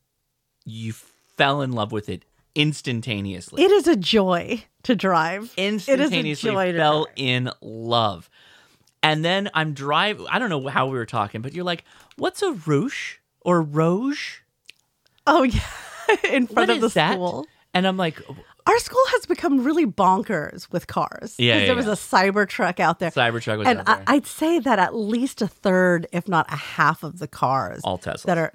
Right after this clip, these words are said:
Speaker 2: Teslas.
Speaker 1: Yeah.
Speaker 2: Yeah.
Speaker 1: So I'm like, "Wh-, where are you reading that?" You're like, "Oh, it's on a truck." I'm like, "Oh, it's Roush." Roush is like a,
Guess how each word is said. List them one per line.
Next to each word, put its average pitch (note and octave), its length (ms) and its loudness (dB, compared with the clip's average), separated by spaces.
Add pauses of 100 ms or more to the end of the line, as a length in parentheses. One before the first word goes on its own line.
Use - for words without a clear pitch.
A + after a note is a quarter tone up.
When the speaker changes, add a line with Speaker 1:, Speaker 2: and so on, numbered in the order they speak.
Speaker 2:
Teslas. - 680 -12
Speaker 1:
Yeah. F#2 180 -6 (200)
Speaker 2:
Yeah. - 160 -10 (240)
Speaker 1:
So A#2+ 580 -2
I'm D3 140 0
like, C#3 160 -4
"Wh-, - 160 -14 (320)
where D3+ 180 -2
are G3 60 -2
you F3 160 -6
reading D3 280 -6
that?" E2+ 200 -8
You're B2+ 120 -6
like, C3+ 160 -6
"Oh, E3+ 100 -2
it's E3 120 -6
on E3 80 -4
a A2 60 -6
truck." - 420 -6
I'm A#2 80 -10
like, B2 140 -6
"Oh, D#3 100 2
it's B2 120 -4
Roush." A#2+ 640 -4
Roush C#3+ 480 -2
is C#3 180 -8
like A#2 300 -4
a, G2 320 -4